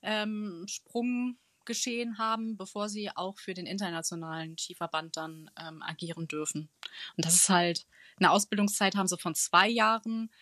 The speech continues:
und die Grundausbildung läuft immer über den nationalen Skiverband. Also ein deutscher Sprungrichter macht dann halt beim D S V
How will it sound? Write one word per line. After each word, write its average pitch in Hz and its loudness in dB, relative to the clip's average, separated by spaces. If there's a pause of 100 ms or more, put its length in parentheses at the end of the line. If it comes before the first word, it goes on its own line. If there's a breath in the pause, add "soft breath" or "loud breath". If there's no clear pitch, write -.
(440 loud breath)
und 196 -4
die 175 -8
Grundausbildung 185 -2
läuft 175 -4
immer 202 4
über 190 -2
den 180 -2
nationalen 165 -2
Skiverband. 160 -4
Also 160 -2
ein 165 -4
deutscher 175 2
Sprungrichter 170 -6
macht 160 -8
dann 165 -4
halt 156 -6
beim 160 -4
D 156 -8
S - -2
V 147 -6